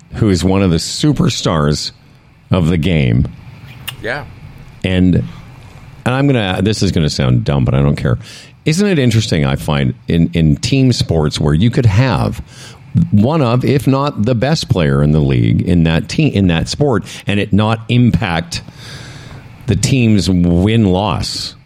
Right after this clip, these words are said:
Speaker 1: I mean, I guess it does to a point.
Speaker 2: Oh, it ha-, oh,
Speaker 1: But I'm, I'm just
Speaker 2: yeah.
Speaker 1: saying, oh, win-loss success overall. Haven't got past the pl-, uh, the first round of the playoffs.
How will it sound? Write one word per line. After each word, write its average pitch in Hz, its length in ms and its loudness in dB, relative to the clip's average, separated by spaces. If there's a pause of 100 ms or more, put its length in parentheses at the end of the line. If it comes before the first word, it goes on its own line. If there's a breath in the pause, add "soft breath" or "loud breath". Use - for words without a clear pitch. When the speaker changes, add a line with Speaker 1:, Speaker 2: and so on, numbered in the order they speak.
(120)
Speaker 1:
I 147 60 -2
mean, 165 140 2
I 175 80 0
guess 196 240 0
it 90 120 0
does 82 280 -2
to 73 180 0
a 62 40 2
point. - 380 2
Speaker 2:
Oh, - 60 0
it - 80 -2
ha-, 247 260 -2
oh, 226 300 -10
Speaker 1:
But 208 100 0
I'm, 196 140 -4
I'm 202 100 2
just 185 160 0
Speaker 2:
yeah. 180 80 -2 (120)
Speaker 1:
saying, - 80 -4
oh, 135 160 -4 (240)
win-loss 156 480 0
success - 800 -4 (180)
overall. 113 720 0 (480 loud breath)
Haven't 104 280 0
got 131 200 -2
past 120 260 2
the 131 60 0
pl-, 113 180 2
uh, 104 120 2
the 95 100 0
first 107 260 0
round 98 260 2
of 104 60 2
the - 60 -2
playoffs. 65 520 0